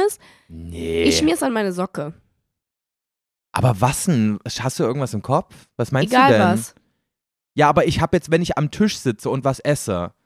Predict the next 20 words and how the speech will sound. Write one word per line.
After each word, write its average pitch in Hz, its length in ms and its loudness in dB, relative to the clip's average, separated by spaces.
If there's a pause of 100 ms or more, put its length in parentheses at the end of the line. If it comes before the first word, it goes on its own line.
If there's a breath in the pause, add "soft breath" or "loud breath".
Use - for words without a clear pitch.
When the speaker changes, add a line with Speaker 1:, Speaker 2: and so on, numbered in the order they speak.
(100)
Speaker 2:
dann 117 220 -2
sind, 147 160 -4
ist 170 160 -8
es 180 100 -6
ja 170 100 2
meistens 151 360 -2
Essen, 120 400 -2
was 98 120 -4
ich 110 80 -8
an 104 180 -2
den - 20 2
Speaker 1:
Ja, 220 180 4
Speaker 2:
Händen - 140 2
Speaker 1:
n-, - 40 2
Speaker 2:
habe. - 200 -2
Speaker 1:
nein, 320 180 2
also 302 120 -2
du 240 80 -8
kannst 302 220 -4
ja - 60 -2